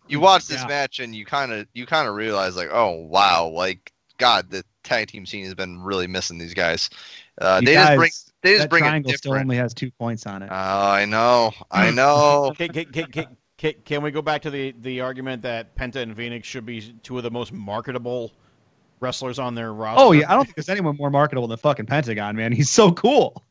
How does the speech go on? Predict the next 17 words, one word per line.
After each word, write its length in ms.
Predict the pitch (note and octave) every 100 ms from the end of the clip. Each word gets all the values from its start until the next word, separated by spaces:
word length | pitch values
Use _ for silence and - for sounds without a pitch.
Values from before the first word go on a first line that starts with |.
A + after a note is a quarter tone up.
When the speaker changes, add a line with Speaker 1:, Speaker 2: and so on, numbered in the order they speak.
| _ _ _ _ _
Speaker 1:
And 300 | G#2 A#2 A2+
they're, 220 | G#2 A#2 E2
they're, 440 | A#2 B2 C3+ C3
I, 280 | G2 B2 A#2+ -
I 200 | G2 A2 A#2
don't, 260 | C3 G#2
they've, 440 | G#2+ C#3+ C#3 - -
they've 200 | C#3 D#3
really 240 | D3 D#3
missed 260 | B2 C3 -
the 60 | G2
boat 240 | G#2+ A#2
on 160 | F#2 F2+
those 280 | F2+ F2+
two. 340 | - F#2 F#2 F#2
I, 440 | F#2 F2+ F#2+ F2+
I, 100 | F2+